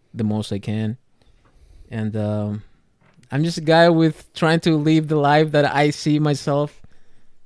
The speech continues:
possibly living, you know? That's what it co-, wha-, that's what it comes down to for me, is like, you know, like, uh, sorry, going back a little bit to what we were saying, right? Like, now we have the avenues to see people,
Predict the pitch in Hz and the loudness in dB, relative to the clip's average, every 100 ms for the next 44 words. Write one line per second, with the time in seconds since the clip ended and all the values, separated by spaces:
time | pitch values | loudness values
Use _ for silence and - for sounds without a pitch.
0 | - - - 147 151 156 147 139 131 147 | -20 -20 -6 0 0 2 4 4 4 2
1 | 135 107 107 107 117 147 - - 135 131 | 0 -4 -4 -2 0 -2 -4 -6 -4 -4
2 | - 131 131 143 170 156 135 143 143 151 | -4 -4 -4 2 2 2 0 0 2 -2
3 | 131 131 131 123 120 120 135 123 113 107 | -2 -2 -2 -4 -2 0 0 -2 -2 -4
4 | - - - - - - - _ _ _ | -8 -20 -20 -20 -20 -20 -20 _ _ _
5 | - 135 156 160 - 147 135 - _ _ | -4 0 2 0 -2 -6 -6 -10 _ _
6 | - - - - 123 - - - 156 131 | -20 -20 -18 -10 -10 -10 -16 0 4 6
7 | 127 156 196 180 175 160 156 143 143 139 | 6 4 6 6 4 2 0 0 -2 -2
8 | 127 117 117 - 123 110 104 117 117 113 | -2 -2 -4 -4 -6 -4 -4 -4 -4 -2
9 | 131 131 131 127 120 - 120 120 120 117 | 0 2 2 0 -2 -4 -4 -2 -4 -6
10 | 104 - 127 113 120 117 117 110 | -10 -10 -10 -10 -8 -8 -8 -10